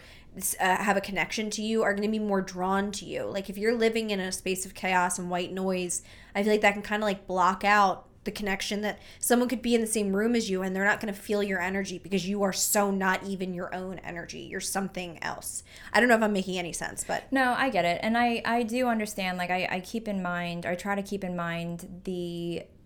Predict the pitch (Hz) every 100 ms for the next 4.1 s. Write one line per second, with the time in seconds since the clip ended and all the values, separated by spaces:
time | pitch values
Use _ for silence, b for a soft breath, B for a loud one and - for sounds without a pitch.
0 | - - - 185 180 180 180 180 175 165
1 | 156 - - - - - - - - -
2 | - 202 156 165 - - - - - 185
3 | 214 214 220 196 190 196 180 175 185 180
4 | 175